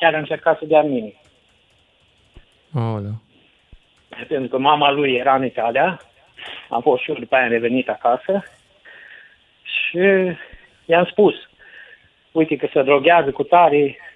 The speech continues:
Speaker 1: probleme cu poliția, mi-a venit poliția la poartă zi de zi, era sub control judiciar, au plecat din țară, au fost probleme." <clears throat> Așa. Dar,
Speaker 2: Și
Speaker 1: în
Speaker 2: până
Speaker 1: schimb,
Speaker 2: la
Speaker 1: dacă îi
Speaker 2: urmă ai
Speaker 1: spuneam
Speaker 2: reușit
Speaker 1: ceva,
Speaker 2: să, să te conectezi din nou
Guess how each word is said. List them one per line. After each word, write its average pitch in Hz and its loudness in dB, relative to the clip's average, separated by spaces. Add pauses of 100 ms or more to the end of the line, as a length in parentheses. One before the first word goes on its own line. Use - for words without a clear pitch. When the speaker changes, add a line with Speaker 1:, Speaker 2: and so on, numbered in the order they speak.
(280)
Speaker 1:
probleme 147 0
cu 131 -6
poliția, 147 0 (480)
mi-a 135 2
venit 147 2
poliția 151 2
la 143 6
poartă 143 2
zi 135 -4
de 127 -6
zi, 147 -4 (320)
era 135 -4
sub 120 -16
control 135 -2
judiciar, 120 -2
au 123 -4
plecat 135 0
din 123 -6
țară, 156 0 (560)
au 143 -6
fost 147 -6
probleme." 151 -2 (160)
<clears throat> 156 -4
Așa. - -10 (480)
Dar, 151 4
Speaker 2:
Și 190 4
Speaker 1:
în 190 0
Speaker 2:
până 180 -2
Speaker 1:
schimb, 160 0
Speaker 2:
la 165 2
Speaker 1:
dacă 160 2
îi 170 0
Speaker 2:
urmă 151 0
ai 127 -4
Speaker 1:
spuneam 127 0
Speaker 2:
reușit 139 -4
Speaker 1:
ceva, 143 2
Speaker 2:
să, 131 2 (320)
să - -6
te 135 -8
conectezi 127 -6
din 117 -6
nou 113 -4